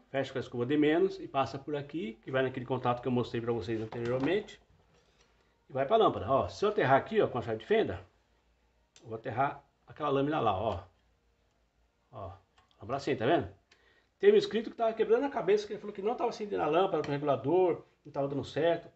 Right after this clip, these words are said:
Eu falei pra ele fazer esse teste aqui, ó. Não sei se ele fez lá, ó. Vou mostrar pra vocês mais de perto. Deixa eu ver se consigo mostrar bem de pertinho pra vocês verem, ó. Não vai dar pra mostrar a lâmpada, né? Mas dá pra mostrar onde eu tô pondo curto, ó.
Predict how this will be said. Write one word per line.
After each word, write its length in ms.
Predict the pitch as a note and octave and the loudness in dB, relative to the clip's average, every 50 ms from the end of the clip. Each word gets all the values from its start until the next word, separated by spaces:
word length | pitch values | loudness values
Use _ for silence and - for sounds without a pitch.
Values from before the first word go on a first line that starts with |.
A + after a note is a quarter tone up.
| _ _ _ _ _ _ _ _ _ _ _ | _ _ _ _ _ _ _ _ _ _ _
Eu 80 | - B2 | -10 -6
falei 160 | F3 F#3 F#3 | -4 -4 -2
pra 80 | F#3 F#3+ | -2 -4
ele 80 | F3+ | -4
fazer 140 | F3+ F#3+ F#3 | -2 -4 -6
esse 80 | - - | -6 -6
teste 240 | F#3+ F3+ E3 - | -8 -6 -6 -6
aqui, 260 | G#3+ - - E3 C3 G#2+ | -10 -10 -8 -6 -4 -4
ó. 80 | G2+ F#2 F#2 - _ _ _ | -4 -6 -8 -14 _ _ _
Não 80 | D3 C3 | -18 -16
sei 120 | - G3+ | -16 -12
se 120 | - - G#3+ | -4 -2 0
ele 100 | G#3 G3 | 0 0
fez 260 | - F#3 F#3 E3+ C#3+ | 0 0 0 0 0
lá, 240 | A#2 G#2 F#2 F#2+ - - _ _ - | -2 -6 -6 -10 -12 -18 _ _ -10
ó. 140 | A2+ G2 | -8 -8
Vou 1080 | F2 - - _ _ _ _ _ _ _ _ _ _ _ _ _ _ _ _ _ - C#3 | -8 -10 -16 _ _ _ _ _ _ _ _ _ _ _ _ _ _ _ _ _ -6 -6
mostrar 240 | D3+ C#3+ - C3+ | -4 0 0 2
pra 80 | C3 C#3 | 4 4
vocês 360 | C#3 C#3+ - C#3+ C#3 B2+ - | 2 4 2 2 0 0 -4
mais 200 | - C#3+ C#3 C3+ | -4 -6 -4 -4
de 80 | C3 A#2 | -6 -6
perto. 420 | - D#3 E3 D#3 C3+ - - - - _ _ _ _ _ _ _ _ _ _ _ _ _ _ _ _ _ _ _ _ _ _ _ | 0 2 2 2 2 0 -6 -14 -20 _ _ _ _ _ _ _ _ _ _ _ _ _ _ _ _ _ _ _ _ _ _ _
Deixa 320 | - - - - - _ _ | -20 -20 -20 -20 -20 _ _
eu 60 | _ | _
ver 100 | A2+ - | -14 -14
se 80 | - | -10
consigo 260 | - A#2 G2 - B2+ A#2+ | -10 -10 -12 -10 -12 -12
mostrar 200 | G#2 - - A2 | -12 -12 -14 -10
bem 160 | A2+ - G#2 | -4 -2 -2
de 140 | - G2+ - | -2 -2 -4
pertinho 340 | - C3 A2+ - - C3+ C3 | -8 -10 -10 -8 -6 -6 -6
pra 120 | A#2+ B2 | -4 -6
vocês 260 | A#2+ - - A#2 G2+ | -8 -8 -10 -12 -12
verem, 280 | F2 E2+ E2 D#2+ E2 F2 | -12 -12 -14 -12 -12 -12
ó. 60 | F2 - - _ _ _ _ _ _ _ _ _ _ _ _ _ _ _ _ _ _ _ _ _ _ _ _ _ _ _ _ - _ _ - _ _ _ - _ - - - _ _ _ _ _ _ _ - _ _ _ _ _ _ - - _ _ | -12 -14 -16 _ _ _ _ _ _ _ _ _ _ _ _ _ _ _ _ _ _ _ _ _ _ _ _ _ _ _ _ -20 _ _ -20 _ _ _ -20 _ -20 -20 -20 _ _ _ _ _ _ _ -20 _ _ _ _ _ _ -20 -20 _ _
Não 100 | A#2+ A2 | -10 -8
vai 100 | A2+ A#2+ | -6 -6
dar 80 | B2 | -6
pra 100 | B2 E3+ | -4 -4
mostrar 280 | E3+ D#3 C#3+ - D#3+ G3+ | -4 -4 -4 -4 -4 -2
a 20 | |
lâmpada, 400 | A3 F#3+ D3+ B2+ - G#2+ G2+ G#2 | 0 2 2 2 2 0 -2 -2
né? 100 | A#2+ C3 | -2 -2
Mas 140 | C3 B2+ C3+ | -2 -2 0
dá 80 | C3+ C3+ | -2 0
pra 100 | C3 D3 | 0 0
mostrar 240 | D3+ C3+ - D#3 D3+ | 0 0 2 2 2
onde 80 | D#3+ | 2
eu 60 | D#3 | 2
tô 80 | D3+ D3 | 0 0
pondo 180 | - F3 F3 E3+ | -2 -2 -2 -2
curto, 320 | - C#3 B2+ - - A2 | -2 -4 -4 -4 -6 -8
ó. 220 | F#2 F2+ - _ | -8 -10 -10 _